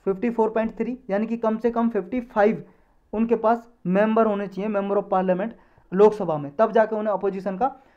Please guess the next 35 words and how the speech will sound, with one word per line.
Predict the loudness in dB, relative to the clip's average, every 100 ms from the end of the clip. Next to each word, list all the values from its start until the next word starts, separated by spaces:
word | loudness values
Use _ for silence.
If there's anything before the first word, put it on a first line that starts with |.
| _ _
स्टेटस | 2 4 2
मिलता | -4 0
है। | 0
लेकिन | 2 0
इतनी | 2 0
सीट | 0 -4 -4 -2
किसी | -2 -2
के | 0
पास | 2 0 0
है | -4
ही |
नहीं, | -6 -2
तो | 0
इसलिए | 0 -4 -2
ये | 0
खाली | 0 0 0 2
पड़ा | 2
हुआ | 2 2
है। | 0 -6 _ _ _ _ _ _ -6
तो | -6
speaker | -6 -6 0 2 4
क्या | 2
है? | 2 -2 -6 -20 _ _ -6
Generally | -2 0 0
ये | 0 0 -2 -8 _ _ _ _ _ _ _ _ _ _ _ _ _ _ -20 _ _
अभी | 0 2 2
जो | 2 0 -2
speaker | -14 -10 -2 0 2
जो | 2 -2 -4 2
है, | 2 2 -8 _ 0
अगर | 2
मान | 2 4
लो | 2
है | 2 2 2
नहीं | 0